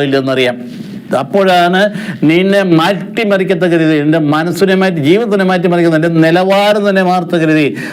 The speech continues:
നിന്നെ മറ്റൊന്നായി രൂപീകരിച്ചെടുക്കത്തക്ക രീതിയിൽ ദൈവം തന്നെ ഇടപെടുന്നതായിട്ട് കാണും.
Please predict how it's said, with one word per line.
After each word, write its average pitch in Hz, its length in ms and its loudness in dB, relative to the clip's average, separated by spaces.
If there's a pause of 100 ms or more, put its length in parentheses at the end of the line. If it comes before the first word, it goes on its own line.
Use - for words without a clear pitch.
(120)
നിന്നെ 147 140 2
മറ്റൊന്നായി 196 560 2
രൂപീകരിച്ചെടുക്കത്തക്ക 190 880 2
രീതിയിൽ 175 340 4
ദൈവം 151 540 0
തന്നെ 156 180 2
ഇടപെടുന്നതായിട്ട് 147 640 0
കാണും. 113 320 -2